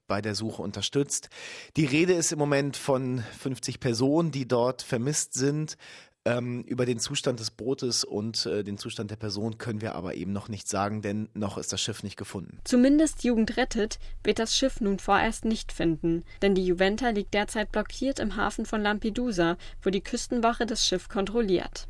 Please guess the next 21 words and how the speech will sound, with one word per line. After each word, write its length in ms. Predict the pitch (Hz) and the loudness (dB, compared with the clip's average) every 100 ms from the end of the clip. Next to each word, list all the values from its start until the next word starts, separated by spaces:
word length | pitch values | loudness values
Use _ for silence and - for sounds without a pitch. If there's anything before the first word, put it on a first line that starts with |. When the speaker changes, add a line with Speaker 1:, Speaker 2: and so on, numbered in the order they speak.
| - - - | -12 -14 -4
Speaker 2:
Das 280 | - 202 - | 2 4 6
Wetter 240 | 247 277 | 4 4
vor 160 | 226 196 | 2 4
der 100 | 190 | 4
libyschen 460 | 190 214 240 - 180 | 4 0 -2 -2 -2
Küste 360 | 233 - 247 | -2 4 4
sei 140 | 220 202 | 6 4
derzeit 480 | 202 214 - 196 | 4 2 2 -2
schlecht 400 | - 240 233 - - - - | 0 0 0 -2 -8 -10 -2
und 180 | 202 | 6
daher 240 | 214 220 220 | 8 8 6
in 80 | 220 | 4
den 140 | 220 | 4
nächsten 360 | 226 262 - 220 | 2 0 -2 -2
Tagen 380 | 226 208 214 | 0 0 2
nicht 220 | 220 262 - | 0 0 -2
mit 160 | 220 | -4
vielen 260 | - 214 214 | 2 2 2
Flüchtlingsbooten 800 | - 233 - 214 - 202 208 214 | 0 0 2 -2 0 -2 0 -2
zu 140 | - | -2
rechnen. 500 | 190 247 - 170 175 | -2 -2 0 2 2